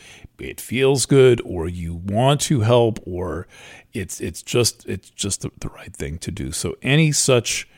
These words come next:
uh, contribution or collaboration, I think, would count as practice steps on the way to group evolution.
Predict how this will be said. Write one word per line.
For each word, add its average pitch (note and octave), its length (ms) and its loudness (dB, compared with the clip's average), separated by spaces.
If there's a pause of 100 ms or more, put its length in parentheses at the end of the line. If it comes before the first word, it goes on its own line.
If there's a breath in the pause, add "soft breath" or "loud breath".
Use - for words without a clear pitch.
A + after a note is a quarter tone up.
(680 soft breath)
uh, - 200 -14 (560)
contribution C3 960 4
or G2 240 -2
collaboration, G#2+ 1200 2 (420 loud breath)
I G2+ 200 0
think, G#2 260 -2
would F#2 180 -4
count G2 460 -2
as F2+ 360 -4
practice F#2+ 640 -2
steps - 580 -4
on F2 360 -2
the - 100 -10
way E2 380 -6
to - 280 -8 (120)
group E2+ 360 -10 (140)
evolution. F2 640 -8